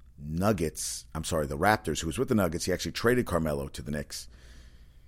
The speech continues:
whose name escapes me right now. They're talking to him, but right now it's all up in the air. I guess we'll see what happens on that front, huh? Unbelievable.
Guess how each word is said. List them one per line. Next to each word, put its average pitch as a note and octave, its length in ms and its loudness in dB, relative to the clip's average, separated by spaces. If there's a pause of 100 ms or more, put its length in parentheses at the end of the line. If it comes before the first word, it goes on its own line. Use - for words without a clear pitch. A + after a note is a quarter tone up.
(260)
whose D#2 260 -4
name E2+ 180 2
escapes - 420 0
me E2 60 -2
right D2+ 180 -2
now. F2 340 2 (800)
They're C#2 120 -8
talking C#2+ 340 0
to B1 100 -6
him, F2+ 460 0 (160)
but - 160 -10
right E2 200 2
now D#2 240 0
it's C#2 120 -6
all C#2 160 0
up B1+ 140 -8
in B1 60 -8
the C#2 140 -2
air. G2 380 6 (920)
I B1 100 -10
guess F2 420 -2
we'll D2+ 120 -6
see E2 260 -2
what D2 160 -2
happens D2+ 380 -4
on C2 120 -4
that D#2 160 -4
front, - 280 -12
huh? G2+ 200 -6 (1080)
Unbelievable. C#2 960 -4